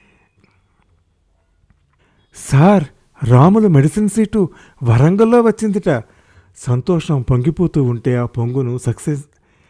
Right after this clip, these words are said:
సంతోషం పొంగిపోతూ ఉంటే ఆ పొంగును సక్సేనాతో పంచుకుంది. "ఏదైనా మిఠాయి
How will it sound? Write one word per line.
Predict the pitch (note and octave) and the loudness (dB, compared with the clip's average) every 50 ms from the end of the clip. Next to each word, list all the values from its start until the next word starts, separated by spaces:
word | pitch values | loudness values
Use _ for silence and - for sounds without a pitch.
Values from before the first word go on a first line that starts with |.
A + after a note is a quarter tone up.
| _ _ _ _ _ _ | _ _ _ _ _ _
సంతోషం | - - D3+ C3+ C3 - F#3+ F3+ D#3+ - D#3+ C#3 | -4 0 0 0 2 2 2 2 2 2 -2 -2
పొంగిపోతూ | A#2 - C3 B2+ B2+ E3 D3+ - D#3+ D3 - C#3+ | 0 2 0 2 2 0 0 0 -2 0 0 0
ఉంటే | B2+ A#2 A2 G#2 - B2+ C3 | -2 -2 -2 -2 -2 -2 -2
ఆ | D3+ C#3 A#2+ | -2 -2 -4
పొంగును | A#2+ - C#3 A#2 A#2+ A#2 C3 A#2+ A#2 C#3 | -6 -6 -6 -6 -4 -4 -4 -4 -4 -6
సక్సేనాతో | D#3+ - D3 C3+ - - - D#3+ D3 B2+ A#2+ A#2 - B2 | -8 -6 -8 -8 -8 -6 -4 -4 -2 -2 -4 -6 -6 -8
పంచుకుంది. | A2 - A#2 G2+ - - A2+ A#2 G#2+ A2+ - _ _ _ _ _ _ _ _ _ _ _ _ _ _ _ _ - | -8 -6 -6 -6 -6 -8 -8 -8 -8 -8 -10 _ _ _ _ _ _ _ _ _ _ _ _ _ _ _ _ -4
"ఏదైనా | - A#2 A2+ G#2+ B2+ C3 C#3 C#3+ | -2 -2 0 0 0 0 0 0
మిఠాయి | C#3 B2 A2+ G#2 - B2 C#3 D3+ | 0 0 -2 -2 0 2 2 2